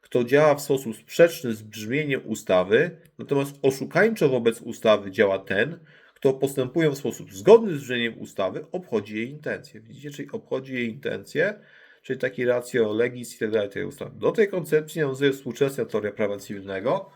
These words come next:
która mówi, że przez czynność prawną podjętą w celu obejścia ustawy, i teraz słuchajcie, rozumie się czynność wprawdzie nieobjętą zakazem oprawnym, ale przedsięwziętą w celu osiągnięcia skutku zakazanego przez prawo.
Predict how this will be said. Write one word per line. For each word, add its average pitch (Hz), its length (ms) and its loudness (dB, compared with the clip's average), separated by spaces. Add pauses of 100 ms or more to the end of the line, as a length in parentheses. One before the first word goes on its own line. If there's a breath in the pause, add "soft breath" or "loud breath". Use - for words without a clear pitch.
(160 loud breath)
która 165 160 0
mówi, 180 180 0
że 156 60 -4
przez 151 200 -6
czynność 156 360 -6
prawną 139 300 -2
podjętą 135 360 -4
w - 40 -14
celu 135 260 -2
obejścia 143 460 -2
ustawy, 117 380 0
i - 20 -6
teraz 113 200 -4
słuchajcie, 113 600 -4 (560 loud breath)
rozumie 156 320 -2
się 143 140 -2
czynność 180 480 -2
wprawdzie 151 420 4
nieobjętą 147 720 0
zakazem 113 580 0
oprawnym, 107 680 -2
ale 127 200 2
przedsięwziętą 143 720 -6
w 147 60 -14
celu 147 320 -4
osiągnięcia 147 680 -6
skutku 139 380 -10
zakazanego 113 600 -6
przez - 200 -16
prawo. 95 420 -4